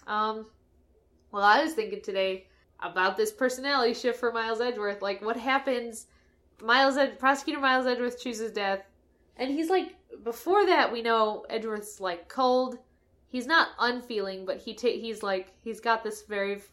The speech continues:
stony facade to the rest of the world, but he takes everything, like, hyper personally, right? He loses, and it's this huge insult. Like, his mentor tries to kill him.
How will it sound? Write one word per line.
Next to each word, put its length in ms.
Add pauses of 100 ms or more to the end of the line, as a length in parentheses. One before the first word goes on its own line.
(120)
stony 440
facade 640
to 80
the 100
rest 240
of 60
the 80
world, 340
but 320 (180)
he 120
takes 240
everything, 420
like, 220
hyper 380
personally, 720
right? 420 (280)
He 140
loses, 720 (380)
and 120
it's 300 (400)
this 280
huge 280
insult. 580 (100)
Like, 380 (100)
his 180
mentor 360
tries 300
to 80
kill 220
him. 240